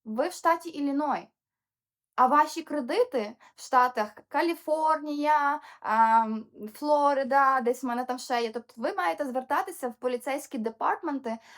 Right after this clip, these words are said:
а, в кожному штаті, де у вас є, е, цей кредит". І після цього, Люба, я здалась. Я здалась, тому що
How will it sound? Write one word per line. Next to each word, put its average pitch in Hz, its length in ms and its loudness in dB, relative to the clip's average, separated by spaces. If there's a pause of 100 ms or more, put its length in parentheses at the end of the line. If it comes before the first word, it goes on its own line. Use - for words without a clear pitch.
а, 208 380 0
в 208 120 -10
кожному 285 500 -2
штаті, 330 400 -4
де 277 240 0
у 269 120 2
вас 262 360 0
є, 247 580 -2
е, 208 500 -2
цей 247 340 -6
кредит". 214 560 -6 (580)
І 269 100 -4
після 277 360 -4
цього, 392 400 -2
Люба, 254 300 -2 (100)
я 262 560 0
здалась. 202 760 -6 (140)
Я 233 680 4
здалась, 214 580 -2
тому 269 200 -6
що 247 300 0